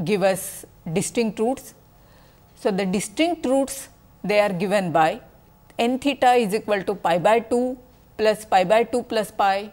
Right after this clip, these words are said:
plus pi by two plus n minus one pi. And that means theta will be equal to one upon n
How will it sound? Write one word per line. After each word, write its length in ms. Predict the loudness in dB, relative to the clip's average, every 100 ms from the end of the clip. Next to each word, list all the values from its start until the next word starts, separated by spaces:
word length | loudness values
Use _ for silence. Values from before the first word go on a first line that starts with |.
| -10
plus 200 | -8 -4
pi 180 | 0 0
by 160 | 2 0
two 200 | -2 -8
plus 440 | -2 -2 -2 -10 -18 -6
n 180 | -2 -2
minus 400 | -2 -4 -6 -6
one 280 | -6 -6 -8 -16 -4
pi. 180 | -2 -2 -4 -20 _ _ _ -20 _ -20 -20 -20 -8
And 240 | -6 -2
that 220 | -2 -2 0
means 240 | 0 0 -6 -4
theta 640 | -2 2 4 4 2 -8 -12 -2
will 180 | 0
be 120 | 2 0
equal 360 | 0 -2 -2 -2
to 220 | -4 -4 -10 -16
one 240 | -4 -2 -2
upon 420 | 0 2 2 -2 -2
n 380 | 0 0 -2